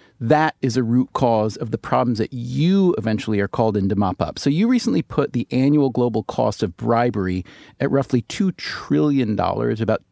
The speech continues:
two percent of global G D P. And th-, those are just the hard costs, not counting knock-on effects. But additionally,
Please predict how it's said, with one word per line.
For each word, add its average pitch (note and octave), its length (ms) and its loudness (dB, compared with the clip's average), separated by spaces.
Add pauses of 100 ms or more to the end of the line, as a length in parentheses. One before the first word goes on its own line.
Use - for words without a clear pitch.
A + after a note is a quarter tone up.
two - 180 -2
percent - 460 -2
of - 100 -20
global G#2 360 0
G F#2+ 180 -4
D F#2+ 120 -4
P. F#2+ 260 -2
And A2 80 4
th-, D3 120 4
those F3 220 2
are D3+ 60 0
just A#2+ 180 -4
the - 60 -4
hard D3+ 340 -2
costs, - 300 -6
not A#2 180 0
counting G#2 340 -2 (440)
knock-on A#2 400 2
effects. - 440 -6 (540)
But - 220 2
additionally, D3 600 2